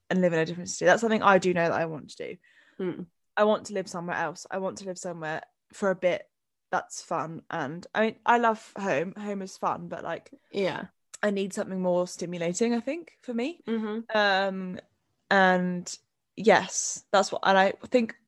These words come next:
Speaker 1: I just need to try it. I need to try
Speaker 2: Yeah.
Speaker 1: that job, try that career,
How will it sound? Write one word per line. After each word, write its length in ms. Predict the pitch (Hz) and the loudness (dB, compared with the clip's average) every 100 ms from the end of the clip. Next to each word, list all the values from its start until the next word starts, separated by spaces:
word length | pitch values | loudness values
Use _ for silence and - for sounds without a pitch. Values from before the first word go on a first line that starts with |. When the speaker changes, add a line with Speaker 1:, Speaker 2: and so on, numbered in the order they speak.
| _ | _
Speaker 1:
I 140 | 220 226 | 4 6
just 200 | 226 220 | 4 -2
need 100 | 226 | -4
to 60 | - | -4
try 280 | 190 165 | -6 -4
it. 120 | 151 - _ - | -6 -8 _ -4
I 40 | |
need 120 | 208 214 | -4 -4
to 80 | |
try 200 | - 269 208 | -2 0 2
Speaker 2:
Yeah. 140 | 196 | 0
Speaker 1:
that 60 | 190 | 0
job, 300 | 160 226 - - _ _ - | 0 0 -2 -20 _ _ -8
try 200 | 262 226 | 2 2
that 180 | 220 - | 2 -2
career, 420 | 202 170 196 | -6 -2 0